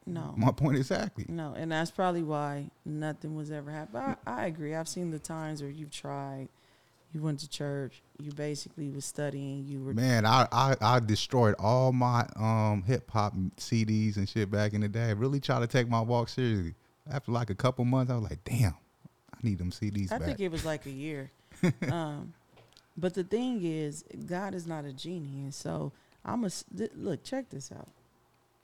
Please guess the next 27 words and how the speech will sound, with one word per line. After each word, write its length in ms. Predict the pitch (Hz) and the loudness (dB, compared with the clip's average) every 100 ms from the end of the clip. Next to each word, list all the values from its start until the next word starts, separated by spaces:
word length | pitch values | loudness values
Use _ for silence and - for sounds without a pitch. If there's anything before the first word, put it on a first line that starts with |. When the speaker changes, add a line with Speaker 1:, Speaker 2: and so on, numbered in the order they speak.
| _ _ _ - | _ _ _ -12
Speaker 1:
And 140 | 143 | -6
I'm 180 | 165 156 | -6 -6
serious 560 | - - 175 160 156 - | -6 -4 -4 -4 -8 -8
when 140 | 139 | -8
I 80 | 139 | -8
say 240 | - 127 123 | -10 -12 -12
this. 260 | 135 - _ _ _ _ _ _ _ _ _ _ _ | -14 -18 _ _ _ _ _ _ _ _ _ _ _
It 100 | 208 | -8
don't 240 | 226 233 185 | -4 -4 -4
matter 260 | 170 160 151 | -6 -6 -8
if 120 | 151 | -8
I 160 | 147 | -10
was 120 | 143 131 | -8 -10
in 120 | 127 | -12
a 60 | |
shack. 400 | 139 - 160 170 - | -12 -10 -10 -10 -14
It 80 | 180 | -12
don't 180 | 185 175 | -8 -8
matter 220 | 160 151 | -8 -8
if 120 | 147 - | -10 -10
I 80 | |
had 160 | 156 139 | -8 -8
one 320 | 135 151 151 - | -8 -8 -10 -10
eye. 460 | 156 160 160 160 - _ _ _ _ - | -10 -10 -10 -12 -14 _ _ _ _ -8
I 80 | 160 | -6
was 220 | 151 139 | -6 -8
broke. 400 | 139 147 160 | -8 -6 -6